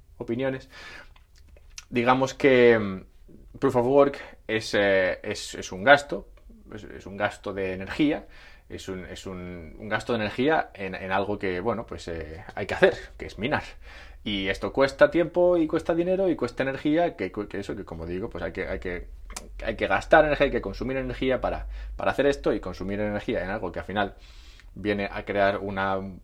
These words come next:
blockchain potente, pues podría tener poco valor para quien lo crea así. Y, bueno, pues gastarse el dinero en esto, gastarse y, y contima-, contaminar por esto, pues digamos que no, no es bueno.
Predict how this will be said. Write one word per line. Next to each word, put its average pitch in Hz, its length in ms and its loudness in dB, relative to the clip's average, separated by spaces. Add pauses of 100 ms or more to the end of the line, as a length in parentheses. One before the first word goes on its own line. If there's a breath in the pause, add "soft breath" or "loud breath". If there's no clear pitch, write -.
(120)
blockchain 101 380 -4
potente, 120 380 -4
pues 95 240 -8
podría 107 360 0
tener 117 220 -2
poco 127 240 2
valor 123 380 4 (180)
para 82 580 -4 (280)
quien 87 120 -10
lo 92 100 -8
crea 117 200 2
así. 160 200 -2 (520 loud breath)
Y, 104 760 2
bueno, 95 260 -2
pues 90 120 -6
gastarse 110 300 -2
el 101 40 2
dinero 107 240 2
en 120 80 2
esto, 101 220 -4
gastarse 95 360 -4
y, 90 240 -10
y 98 80 -10
contima-, 92 380 -6
contaminar 101 480 -4
por 120 140 2
esto, 123 240 -2
pues - 300 -8
digamos 101 340 -6
que 95 120 -6
no, 98 140 -4
no 120 100 0
es 110 80 0
bueno. 147 380 8